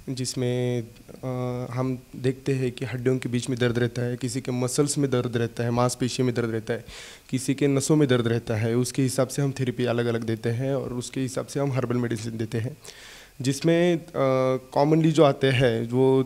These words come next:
एक्सीडेंट के बाद जो केसेस होते हैं, उसके बाद, अ, ठंड बढ़ने से जो केसेस बढ़ते हैं, जो पेन्स के केसेस बढ़ते हैं, उसमें सर्वाइकल स्पॉन्डिलाइटिस होता है, उसके बाद लंबर स्पॉन्डिलोसिस होता है, एंकोलाइजिंग स्पॉन्डिलोसिस होता है।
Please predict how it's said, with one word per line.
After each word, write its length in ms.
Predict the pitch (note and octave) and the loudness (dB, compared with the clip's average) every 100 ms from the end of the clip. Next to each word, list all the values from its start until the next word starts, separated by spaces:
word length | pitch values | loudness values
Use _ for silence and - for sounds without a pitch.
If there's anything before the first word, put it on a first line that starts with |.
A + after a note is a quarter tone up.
| B2+ | 0
एक्सीडेंट 360 | A#2+ C3+ C#3 C3+ | -4 0 0 0
के 100 | C3+ | 2
बाद 260 | B2 B2+ | 4 4
जो 240 | B2 B2+ B2+ | 4 4 4
केसेस 340 | C3 B2+ B2 | 0 0 -2
होते 180 | A#2+ B2 | -2 -2
हैं, 380 | A#2 B2+ C3 C#3+ | -2 -4 -6 -8
उसके 260 | A#2+ - | -8 -6
बाद, 240 | A2+ A#2+ A2 | -2 -2 -4
अ, 400 | - A#2+ A#2+ A#2 G#2+ - B2 | -6 -4 -4 -6 -10 -20 -12
ठंड 220 | - C3+ | 0 2
बढ़ने 280 | C3 B2+ C3 | 4 4 2
से 140 | B2+ B2+ | 0 -2
जो 120 | C#3 | 0
केसेस 320 | B2 A2+ A#2 | 0 -2 -2
बढ़ते 300 | A2+ A#2+ C3 | 0 4 4
हैं, 340 | A2 A#2 G#2+ | 2 0 -2
जो 200 | A2 B2 - - | -2 -2 0 2
पेन्स 240 | B2+ B2 | 2 2
के 120 | C3 | -2
केसेस 340 | B2 B2 - A2+ | 0 -2 -2 -2
बढ़ते 280 | A2+ A2+ | -2 -2
हैं, 180 | A2+ A2 A2 - - - | -6 -8 -12 -18 -14 -8
उसमें 240 | B2+ C3+ | -2 -2
सर्वाइकल 380 | C3 B2 B2+ C3 | 0 2 2 0
स्पॉन्डिलाइटिस 560 | B2 B2+ B2 A#2+ C3 B2+ | -2 -2 2 0 0 0
होता 180 | A#2 | 0
है, 220 | A#2 B2+ - - - - - C3 | 0 0 -4 -12 -20 -20 -12 -10
उसके 200 | - B2+ | -6 0
बाद 240 | B2+ A#2+ | 0 2
लंबर 180 | B2 B2+ | 0 -2
स्पॉन्डिलोसिस 580 | - B2 B2 B2 A#2 C3 | -2 0 0 0 -2 -4
होता 180 | A2+ | 0
है, 280 | A#2+ A#2+ A#2 - - - C3 | 0 -2 -4 -12 -20 -10 -4
एंकोलाइजिंग 440 | B2 C#3 C3 C3 | 0 2 2 0
स्पॉन्डिलोसिस 540 | C3 B2 A#2+ A#2+ B2 | 0 0 0 0 -2
होता 180 | B2+ A2 | -4 -2
है। 260 | A#2+ A#2 | -2 -4